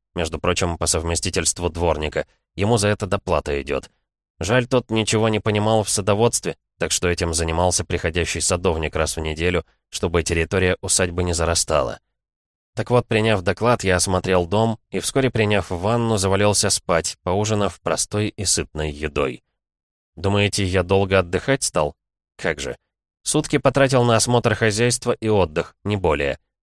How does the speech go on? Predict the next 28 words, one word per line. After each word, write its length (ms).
Потом 300
померял 400
форму 320
мичмана, 500
все 180
уже 160
доставлено 600
было. 260
Сапоги, 500
два 240
плаща 440
к 60
форме, 380
один 260
легкий 360
к 100
парадному, 580
другой 400
утепленный, 680
тяжелый. 580
Все 160
же 120
ветра 300
холодные 500
в 60
Атлантике 540
не 140
редкость. 540